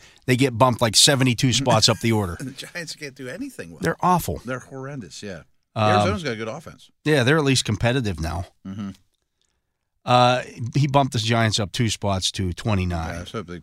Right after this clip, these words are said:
Speaker 2: they better be coming up here soon, right?
Speaker 1: Yeah. Uh, at twenty-eight, the Bears.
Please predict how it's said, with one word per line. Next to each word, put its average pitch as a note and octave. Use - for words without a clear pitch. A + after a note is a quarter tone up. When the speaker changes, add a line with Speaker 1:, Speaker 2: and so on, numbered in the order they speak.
Speaker 2:
they G#2
better G#2
be F2
coming E2
up C#2+
here C2+
soon, E2+
right? F#2
Speaker 1:
Yeah. D#2+
Uh, B2
at C#3
twenty-eight, D#3+
the A#2
Bears. G#2